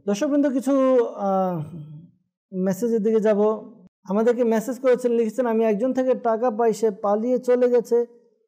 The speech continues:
আহ, অনেক টাকা।" আদমজি থেকে আমাদেরকে মেসেজ করেছেন। আহ, এই আমলটি করতে পারেন। আমলটি হচ্ছে আপনি, আহ, দুই রাকাত সালাতুল হাজত নামাজ আদায় করুন।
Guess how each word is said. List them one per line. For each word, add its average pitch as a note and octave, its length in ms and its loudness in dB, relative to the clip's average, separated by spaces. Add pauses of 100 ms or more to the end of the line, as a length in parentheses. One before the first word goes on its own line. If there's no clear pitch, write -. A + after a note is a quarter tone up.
(160)
আহ, E3 380 2
অনেক G#3+ 340 -2
টাকা।" E3 340 0
আদমজি F#3+ 340 -2
থেকে F#3+ 200 -4
আমাদেরকে F3 340 -6
মেসেজ E3+ 420 -8
করেছেন। F3+ 440 -4 (460)
আহ, D#3 240 -4
এই G3+ 140 -2
আমলটি A#3+ 420 0
করতে A3+ 300 -2
পারেন। G3+ 260 0
আমলটি G#3 340 -4
হচ্ছে G#3 200 -2
আপনি, F#3 680 -6 (240)
আহ, D3+ 260 -4
দুই F3 220 0
রাকাত A#3 300 0
সালাতুল A3 480 -2
হাজত G3 520 -4
নামাজ F3+ 380 -4
আদায় D3+ 240 -4
করুন। C#3+ 340 -14